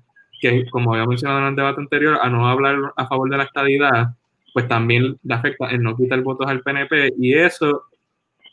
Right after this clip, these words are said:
le afecta negativamente, pero en general, como lo vi más en dominio de los temas y más activo, pues le doy que segundo lugar.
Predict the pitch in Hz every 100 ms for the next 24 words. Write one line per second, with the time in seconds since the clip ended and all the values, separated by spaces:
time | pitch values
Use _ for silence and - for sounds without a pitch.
0 | _ _ 147 135 131 147 170 175 175 180
1 | 180 180 185 165 139 135 135 131 139 160
2 | 160 156 160 156 156 156 151 147 151 151
3 | 147 143 143 - 143 143 135 131 139 135
4 | 151 143 123 120 117 113 117 123 139 135
5 | 127 127 123 117 101